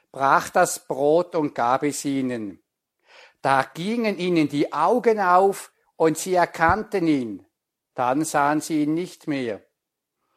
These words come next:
Und sie sagten zueinander, „Brannte uns nicht das Herz in der Brust,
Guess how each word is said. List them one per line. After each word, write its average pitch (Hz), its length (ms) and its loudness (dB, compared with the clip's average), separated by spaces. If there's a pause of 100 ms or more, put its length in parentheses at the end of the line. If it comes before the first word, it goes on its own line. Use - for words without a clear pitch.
(120)
Und 160 140 -2
sie 180 140 -2
sagten 165 480 2
zueinander, 156 800 2 (360)
„Brannte 170 680 2
uns 202 200 -4
nicht 196 220 -8
das 170 240 -2
Herz 165 420 0
in 175 160 -2
der 170 120 4
Brust, 180 560 -2